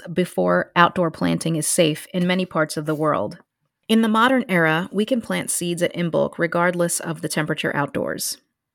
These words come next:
The seed is both a literal and symbolic representation of Imbolc. Literally, the seed represents the beginning of work and the life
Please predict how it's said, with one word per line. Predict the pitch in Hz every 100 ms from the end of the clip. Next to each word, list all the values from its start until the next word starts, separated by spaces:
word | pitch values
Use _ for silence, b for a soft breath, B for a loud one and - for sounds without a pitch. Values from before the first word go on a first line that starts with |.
| -
The | 185
seed | 185 233 220
is | 185 175
both | 170 165
a | - 160
literal | 160 190 196 196
and | 170 170
symbolic | - 170 160 160 160 -
representation | 151 156 165 160 160 165 165 147
of | - 147
Imbolc. | 156 151 - - - - -
Literally, | 170 185 180 165 165
the | 156
seed | - - 175 143 -
represents | - 160 175 165 156 160
the | 156
beginning | 156 165 170 175
of | 165
work | 156 147 131 -
and | 156 156
the | 151
life | 151 151 160 -